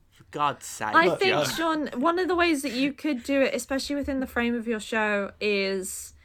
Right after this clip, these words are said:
Speaker 2: like, I'm pretty sure they do it with the Bourne Identity as well, where when the guy is waking up on, on the ship, and you know when you kind of blink yourself in, back into reality and everything's a little bit fuzzy,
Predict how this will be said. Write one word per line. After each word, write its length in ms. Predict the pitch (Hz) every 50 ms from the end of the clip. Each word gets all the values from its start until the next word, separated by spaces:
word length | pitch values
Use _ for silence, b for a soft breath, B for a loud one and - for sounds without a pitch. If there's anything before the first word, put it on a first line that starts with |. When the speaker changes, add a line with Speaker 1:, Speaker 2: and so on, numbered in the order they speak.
| b b b b b b b b b _ _ - -
Speaker 2:
like, 220 | - 247 254 240 - -
I'm 240 | 247 254 254 254
pretty 180 | - 359 403 403
sure 140 | - 392 339
they 140 | 311 302 262
do 260 | 233 240 254 247 277
it 220 | 349 359 - -
with 380 | 269 311 320 320 294 - - -
the 80 | - 285
Bourne 340 | 233 233 240 233 233 240 240
Identity 680 | 233 226 208 226 226 220 220 - 208 - - 233 220
as 160 | 208 208 196
well, 380 | 214 233 233 226 214 202 196 190
where 320 | 196 202 202 196 - - _ - - b b b b b b b b -
when 440 | 226 233 247 240 240 240 220 208 - - - - 226 - -
the 120 | 240 233 - -
guy 300 | - 226 226 226 220 220
is 240 | 220 220 202 - 208
waking 540 | 202 202 226 220 220 214 - 226 220 208 208
up 240 | 208 208 208 - 214
on, 380 | 208 196 196 190 175 165 - _ _ _ -
on 260 | 175 185 196 190 185 180
the 40 | 185
ship, 500 | - - - - 220 202 185 160 - - - - - - _ _ _ _ _ _ _ _ _ -
and 160 | 208 214 220
you 80 | 220
know 140 | 220 240 240
when 80 | 240 240
you 80 | 240
kind 220 | 226 - 233 214 214
of 140 | 196 - -
blink 500 | 190 185 190 190 196 202 202 - - -
yourself 420 | 185 185 - - 180 175 180 -
in, 200 | - 175 175 160 _ _ _ -
back 320 | 175 175 190 190 - -
into 280 | 196 175 175 - - 170
reality 600 | 147 170 165 170 180 185 190 185 190 - 190 170
and 80 | 165 170
everything's 460 | 170 165 175 180 - 170 170 165 -
a 40 | 165
little 260 | 160 165 165 160 165
bit 200 | 151 156 - - - - -
fuzzy, 580 | 180 180 175 180 165 156 156 - - - -